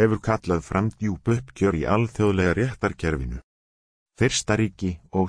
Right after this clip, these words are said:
stofnanir sem viðurkenna þjóðarmorðin í Gaza. Vaxandi alþjóðlegur samstaða, sem nær yfir ríkisstjórnir, milliríkjastofnanir, S þ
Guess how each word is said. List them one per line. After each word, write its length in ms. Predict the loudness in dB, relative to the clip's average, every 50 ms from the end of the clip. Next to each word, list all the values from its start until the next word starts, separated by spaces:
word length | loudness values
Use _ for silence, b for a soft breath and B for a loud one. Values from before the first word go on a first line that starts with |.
| -2 -2
stofnanir 560 | -2 -2 -2 0 0 0 2 2 2 0 0
sem 240 | 0 0 0 0 2
viðurkenna 640 | 2 2 4 2 2 0 0 0 0 2 2 0
þjóðarmorðin 800 | 0 2 2 2 4 2 2 2 2 0 0 2 2 2 2 0
í 40 | 0 -2
Gaza. 400 | -2 -2 -2 -2 -4 -6 -10 -12 -14 -18 _ _ _ _ _ _ _ _ _ _ _ _ _ -2
Vaxandi 640 | 0 0 0 0 -2 -2 -2 -2 -2 0 0 0 0 2
alþjóðlegur 680 | 2 0 -2 -2 -2 -2 0 0 2 2 4 2 2 0 0
samstaða, 640 | -2 -2 -2 -4 -2 0 0 2 2 0 0 -2 -8 _ _ _
sem 320 | -4 0 2 2 2 2
nær 320 | 2 2 2 2 0 0 0
yfir 240 | -2 0 0 0 0 -2
ríkisstjórnir, 840 | -4 -6 -6 -6 -6 -6 -4 -2 0 0 0 0 0 -2 -2 -2 -2 -8 _ _ _ _ -2
milliríkjastofnanir, 1160 | -2 -2 2 2 2 2 2 2 2 2 0 0 2 0 0 0 2 0 2 2 2 0 -2 -6 -12 -20 _ _ -6
S 300 | -4 -4 -4 -4 -8 -12
þ 320 | -14 -6 -2 -2 -2 0